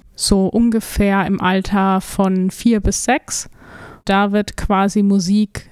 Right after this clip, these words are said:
durch Erlebnisse vermittelt. Also die Kinder lernen quasi auf spielerische Art und Weise die Musik kennen.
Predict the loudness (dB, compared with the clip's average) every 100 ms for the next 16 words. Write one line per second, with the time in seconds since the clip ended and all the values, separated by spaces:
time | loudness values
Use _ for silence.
0 | -20 -20 _ _ -10 0 0 0 -2 0
1 | 0 -2 -2 -2 -2 -2 0 0 -2 -4
2 | -4 -2 -2 0 0 -2 -2 0 2 2
3 | 0 -2 -4 -8 _ _ -2 2 2 2
4 | 0 0 0 0 -2 -2 -2 -2 0 2
5 | 2 0 -2 -2 -2 0 0 0 0 0
6 | 0 0 0 -2 -8 -20 -20 -20 _ -20
7 | 0 2 2 2 -2 -2 -2 0 -2